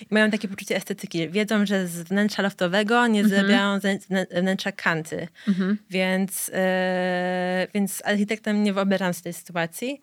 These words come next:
Speaker 1: Miałam kiedyś taką es-, sytuację z, e, restauratorem. Na początku, gdy zaczynałam, ogłaszałam się, szukałam
Speaker 2: Mhm.
Speaker 1: zleceń. E, i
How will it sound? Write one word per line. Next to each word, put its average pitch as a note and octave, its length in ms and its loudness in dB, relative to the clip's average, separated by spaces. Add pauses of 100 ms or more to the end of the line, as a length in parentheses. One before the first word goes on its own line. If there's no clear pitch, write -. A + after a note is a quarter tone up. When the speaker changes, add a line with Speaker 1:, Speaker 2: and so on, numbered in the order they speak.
(640)
Speaker 1:
Miałam G#3+ 260 2
kiedyś A3 220 0
taką A3 200 -4
es-, G#3+ 220 -2 (140)
sytuację G#3 600 -6
z, - 40 -12 (100)
e, F#3+ 260 0
restauratorem. G3 800 -4
Na F3+ 80 -8
początku, F3+ 460 -10
gdy E3 160 -10
zaczynałam, F3 580 -4 (480)
ogłaszałam F#3 600 2
się, E3+ 120 -8
szukałam G3+ 240 2
Speaker 2:
Mhm. G#3 180 4
Speaker 1:
zleceń. A3+ 460 0 (640)
E, F#3+ 680 4 (540)
i G3+ 640 2